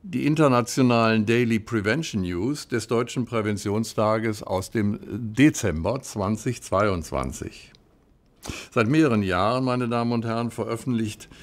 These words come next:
der Deutsche Präventionstag täglich auch eine englischsprachige News aus dem internationalen Präventionsgeschehen.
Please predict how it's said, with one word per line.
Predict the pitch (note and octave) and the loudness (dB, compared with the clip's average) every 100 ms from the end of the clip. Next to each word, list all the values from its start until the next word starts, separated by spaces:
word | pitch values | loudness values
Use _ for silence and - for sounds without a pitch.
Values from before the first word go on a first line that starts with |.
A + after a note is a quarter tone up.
| - - | -18 -6
der | F#2 | -2
Deutsche | A2 A2 A#2 | 0 0 -2
Präventionstag | - G#2+ G2+ F#2 G#2+ A2+ - G2 E2+ | -4 -4 -4 -2 -2 -2 -2 -4 -2
täglich | G#2 A2 A2 B2 A2 - | -2 -2 -2 -4 -4 -6
auch | A2+ G#2+ | -6 -4
eine | G#2+ G#2+ A#2 | -2 -2 0
englischsprachige | C3 D3+ A#2+ - G2+ E2+ E2 E2 E2+ | 0 2 0 0 -2 -2 -2 -4 -4
News | E2+ F2+ A#2+ C3 - - - - | -2 -2 -2 -4 -14 -20 -20 -8
aus | A2 G2 | -4 -2
dem | G#2+ | -2
internationalen | A#2 C3 B2+ A2+ G#2+ - G#2+ G2+ G2+ G2+ | -2 0 0 0 -2 -2 0 2 0 -2
Präventionsgeschehen. | G#2+ G2 G#2+ - G#2+ G#2+ - F2+ - E2 C2+ B1+ | -4 -2 -2 0 0 0 -4 -6 -4 -2 -2 -6